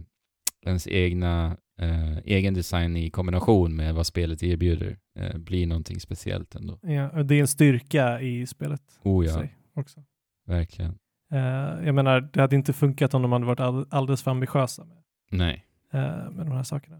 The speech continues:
Speaker 2: Men, eh, det var, det var väldigt mycket djupare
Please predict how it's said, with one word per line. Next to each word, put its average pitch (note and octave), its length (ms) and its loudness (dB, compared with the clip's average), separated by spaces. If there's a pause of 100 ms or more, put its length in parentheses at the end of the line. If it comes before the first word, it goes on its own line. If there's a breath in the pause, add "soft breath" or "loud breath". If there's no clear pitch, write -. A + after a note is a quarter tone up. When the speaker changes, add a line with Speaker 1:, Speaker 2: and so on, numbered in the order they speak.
(520)
Speaker 2:
Men, C3+ 400 0
eh, D3 720 2 (600)
det D#3 100 8
var, E3 300 10
det D#3+ 100 6
var D#3+ 260 10
väldigt D3+ 400 6
mycket C#3+ 640 4 (960)
djupare D#3 920 8